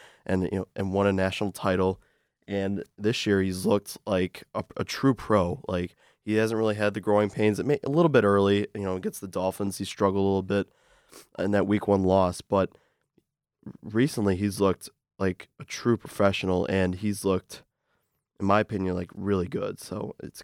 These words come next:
it's good for the Patriots because, like you said, like you said, Matt, with Cam Newton last year, they really struggled, uh, with the covid year, going six and ten. And this year they're looking like a prime wildcard team,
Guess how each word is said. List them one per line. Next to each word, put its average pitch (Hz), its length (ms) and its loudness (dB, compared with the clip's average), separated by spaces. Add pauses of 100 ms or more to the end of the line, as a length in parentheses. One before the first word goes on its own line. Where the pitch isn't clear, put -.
it's - 140 -18
good 143 180 0
for - 80 -2
the 101 80 2
Patriots 95 480 -4
because, 92 540 -6 (400)
like 101 220 -4
you - 40 -10
said, 101 300 -2
like 98 120 -2
you 92 60 -6
said, 95 260 0
Matt, 90 180 2
with 90 100 -4
Cam 101 260 2
Newton 98 220 4
last 98 280 2
year, 95 120 4
they 90 80 2
really 90 220 0
struggled, 90 580 0 (280)
uh, 92 160 -2
with 101 140 -4
the - 80 -8
covid 95 400 -2
year, 92 320 2 (240)
going 92 160 0
six - 320 -6
and 92 140 -2
ten. 92 340 0 (380)
And 95 100 2
this 117 180 4
year 98 140 2
they're 92 140 4
looking 95 240 0
like 92 300 -2 (380)
a - 60 -16
prime 196 320 2
wildcard 95 440 2
team, 95 240 -4